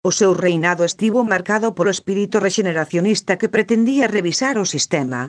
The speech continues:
modificando o necesario para superar os problemas do país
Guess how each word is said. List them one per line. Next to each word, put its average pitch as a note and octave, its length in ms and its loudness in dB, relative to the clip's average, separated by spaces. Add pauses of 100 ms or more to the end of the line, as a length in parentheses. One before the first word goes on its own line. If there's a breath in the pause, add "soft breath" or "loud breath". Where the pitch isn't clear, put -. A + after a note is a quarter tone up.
(160)
modificando G3+ 800 0
o - 0 -
necesario A3+ 640 -2
para G3+ 160 -2
superar F3+ 480 0
os - 160 -6
problemas E3+ 480 2
do E3+ 80 -2
país G3 400 0